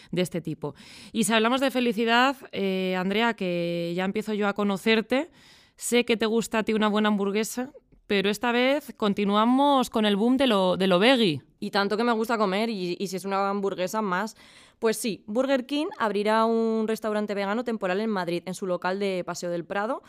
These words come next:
Speaker 2: para presentar sus nuevos productos y adaptaciones veggies como el famoso long chicken.
Speaker 1: Y esto ha venido acompañado de una fase teaser de la marca, eh, en la que publicaba un tuit,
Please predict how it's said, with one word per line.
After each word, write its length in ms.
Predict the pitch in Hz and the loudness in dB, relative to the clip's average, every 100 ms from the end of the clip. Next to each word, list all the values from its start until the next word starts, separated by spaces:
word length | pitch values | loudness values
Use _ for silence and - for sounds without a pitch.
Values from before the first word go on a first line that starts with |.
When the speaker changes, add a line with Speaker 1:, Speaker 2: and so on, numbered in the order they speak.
| - - | -20 -20
Speaker 2:
para 200 | - 196 | -4 -2
presentar 440 | 196 185 185 180 196 | -2 -4 -6 -2 -2
sus 160 | 175 | -4
nuevos 200 | 165 185 | -6 -6
productos 520 | - 196 226 220 277 233 | -4 -4 -4 -2 -2 0
y 120 | 233 | 0
adaptaciones 800 | 254 254 247 240 247 247 254 226 | 0 0 -2 -8 -4 -4 -4 -2
veggies 340 | 254 254 302 | -2 -2 -8
como 340 | - 214 214 254 | -4 -2 0 0
el 80 | |
famoso 360 | 226 170 170 202 | 0 -4 -4 -6
long 200 | 190 175 | -6 -6
chicken. 420 | - 294 180 156 _ _ _ _ _ _ - | -10 -10 -10 -12 _ _ _ _ _ _ -4
Speaker 1:
Y 180 | 196 | 2
esto 260 | 220 - 277 | 2 2 2
ha 80 | 285 | 4
venido 240 | 202 214 | 4 2
acompañado 540 | 220 233 214 220 240 202 | 2 2 0 2 2 4
de 180 | 165 160 | 4 4
una 240 | 175 190 | 2 -2
fase 320 | 202 190 196 | -2 -4 -4
teaser 400 | 180 233 214 208 | -2 0 0 0
de 80 | 196 | 0
la 140 | 202 | 0
marca, 500 | 208 233 - 220 269 320 | 0 0 0 -2 -2 -4
eh, 320 | 190 180 180 | -2 -2 -2
en 80 | 180 | -2
la 80 | 170 | -4
que 100 | 180 | -4
publicaba 440 | 175 170 170 185 | -4 -4 -2 0
un 160 | 202 214 | 2 0
tuit, 400 | 233 240 247 254 | 0 0 -2 -6